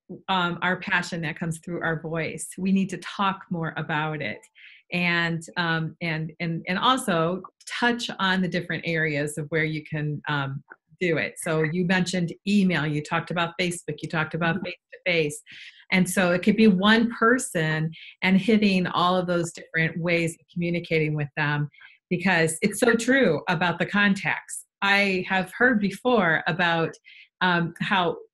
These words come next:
Speaker 1: sometimes you could be at a tasting and somebody might say, "I've been thinking about doing something like this."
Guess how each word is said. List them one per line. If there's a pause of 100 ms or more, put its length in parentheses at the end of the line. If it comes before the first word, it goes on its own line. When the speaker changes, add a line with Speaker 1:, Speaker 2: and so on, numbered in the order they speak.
Speaker 1:
sometimes
you
could
be
at
a
tasting
and
somebody
might
say, (240)
"I've
been
thinking
about
doing
something
like
this."